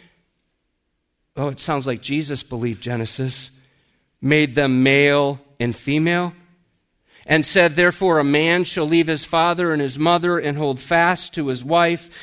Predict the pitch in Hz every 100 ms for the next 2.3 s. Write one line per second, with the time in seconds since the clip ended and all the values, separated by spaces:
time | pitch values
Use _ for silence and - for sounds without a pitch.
0 | - - 139 135 135 180 165 160 - 143
1 | 143 131 156 139 135 127 - _ - 127
2 | 127 120 120